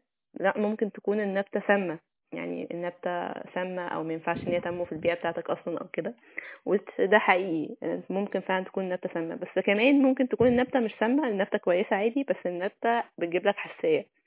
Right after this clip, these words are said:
فأنت مش مناسب للنبتة دي ولا الناس، النبتة دي مناسبة ليك. فخلاص يعني نعترف بهذا الأمر ون-، وما، وما نرويش النبتة دي تاني. يعني خلاص نسيبها تموت، نسيبها تبدأ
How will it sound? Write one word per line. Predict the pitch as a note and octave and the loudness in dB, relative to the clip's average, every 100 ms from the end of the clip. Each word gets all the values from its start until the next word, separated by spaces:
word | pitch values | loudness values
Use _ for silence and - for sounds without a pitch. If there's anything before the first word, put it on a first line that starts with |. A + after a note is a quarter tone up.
| _ _ _ _ _ _ _ - | _ _ _ _ _ _ _ -2
فأنت | F#3+ G3+ | -2 2
مش | G3+ G3 G3 | 0 0 -2
مناسب | G3 G3+ D#3+ | 0 0 -2
للنبتة | F3+ F3+ F#3 - | -2 -2 0 0
دي | G3+ G#3+ | 2 2
ولا | G3+ F#3 | 2 2
الناس، | F#3 F#3+ D#3 | 0 -4 -4
النبتة | F#3 F#3 - | -4 -2 -2
دي | F3+ | -2
مناسبة | F#3 F3 F3+ E3 | -2 -6 -2 -4
ليك. | E3+ - - | -4 -10 -14
فخلاص | E3 - F#3 G3+ F3+ | -10 -2 -2 0 0
يعني | E3 E3 A3+ - - - - - | 0 -2 -6 -18 -20 -20 -18 -4
نعترف | F#3 F3 - G#3 B3+ B3+ | 2 2 8 10 10 8
بهذا | G3+ G#3+ A#3 A3+ | 6 6 6 6
الأمر | - A3+ C#4+ C4 | 6 6 6 6
ون-، | G3 F3+ F3 E3+ F3 E3 | 4 0 -2 -2 -2 -2
وما، | F2+ - E3+ - - - F3+ - | -2 -2 -4 -4 -4 -2 0 2
وما | F#3 G3 | 2 4
نرويش | G3 G3 B3 - | 4 6 4 4
النبتة | G3+ G3+ - | 2 2 2
دي | F#3+ G3 | 0 0
تاني. | F3+ E3+ E3 | 0 -2 -4
يعني | F3 | -4
خلاص | - E3+ F#3+ | 0 0 2
نسيبها | F3+ G3+ F#3+ | 2 2 2
تموت، | - F3 F3 | 0 -4 -4
نسيبها | - F#3 F#3 | -2 0 2
تبدأ | F3 E3 | 0 -2